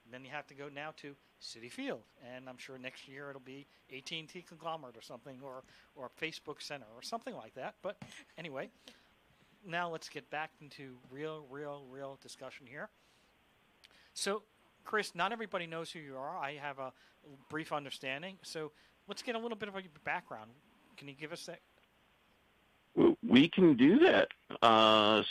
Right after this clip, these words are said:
Speaker 2: so very briefly, I, uh, I'm a counselor by training. I have been doing counseling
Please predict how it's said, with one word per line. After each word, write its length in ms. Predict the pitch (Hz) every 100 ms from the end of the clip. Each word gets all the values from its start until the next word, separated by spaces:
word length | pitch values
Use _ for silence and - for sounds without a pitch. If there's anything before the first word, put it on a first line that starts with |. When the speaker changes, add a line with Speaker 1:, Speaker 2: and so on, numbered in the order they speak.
| -
Speaker 2:
so 640 | 117 110 107 107 104 101 98
very 300 | 117 110 107
briefly, 680 | 95 104 113 - 131 175 175
I, 460 | - 110 107 107 107
uh, 400 | 104 101 101 104 - - _ _ -
I'm 120 | 117
a 40 |
counselor 540 | 110 120 120 117 123 120
by 160 | 123 120
training. 420 | 139 135 180 285 _ - - - - -
I 640 | 101 98 101 98 104 95
have 100 | 101
been 120 | 101 101
doing 200 | 98 98
counseling 560 | 104 101 110 104 101